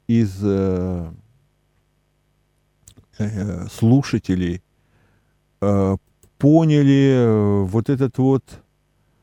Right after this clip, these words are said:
э, с-, э, смысл этой притчи. А, и, э, не только слушатели, но и даже ученики. И вот когда,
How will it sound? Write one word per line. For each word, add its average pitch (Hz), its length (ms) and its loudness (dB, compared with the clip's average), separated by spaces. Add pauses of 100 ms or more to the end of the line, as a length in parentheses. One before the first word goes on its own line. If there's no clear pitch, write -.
(240)
э, 98 280 -4
с-, - 140 -12 (120)
э, 113 180 4
смысл 120 640 2 (240)
этой 107 280 2
притчи. 95 640 -2 (1900)
А, 92 1300 -6 (1300)
и, 127 360 4
э, 113 320 4
не 117 180 2
только 165 380 2
слушатели, 95 800 0 (120)
но 107 300 2
и 107 60 2
даже 113 340 4
ученики. 139 800 -2 (1900)
И 120 100 6
вот 123 260 4
когда, 120 800 4